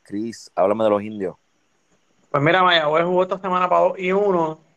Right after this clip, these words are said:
Speaker 2: eh, tienen seis y diez overall, un equipo que empezó en cero y siete, so, han ganado seis de los últimos nueve.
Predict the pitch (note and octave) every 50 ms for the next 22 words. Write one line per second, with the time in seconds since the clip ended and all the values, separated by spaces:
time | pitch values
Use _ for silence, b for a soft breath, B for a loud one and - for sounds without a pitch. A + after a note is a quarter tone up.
0 | _ _ - C3+ C3 C3 C3 B2+ B2+ C3+ C3+ C#3+ D3+ D#3 D3+ - - E3 E3 E3+
1 | F3 F3+ E3+ E3 D#3 D#3+ E3 F3 F3 - E3 E3 E3 D#3+ D#3 E3+ F3 E3 D3+ D3
2 | D3 - _ _ _ - C3+ C#3 C#3+ D3+ D#3+ E3 E3 D#3+ D#3 D#3 - D3+ C3+ D#3+
3 | D#3+ D#3 - E3 D#3+ D#3 D3+ - E3+ E3+ E3+ E3 D#3+ C3+ - - _ _ _ _
4 | - C3+ B2+ B2+ B2 B2 B2 A#2+ A#2+ A#2+ A#2+ - - B2+ B2+ C3+ C#3 C#3+ C#3+ C#3+
5 | D3+ D#3 D#3 D3 - D3+ D3+ D#3 D#3 D#3 D#3 D3 D#3 D#3 - E3 D#3+ D3+ D3+ D3
6 | D3+ E3 E3+ D#3+ D3 C#3 C3+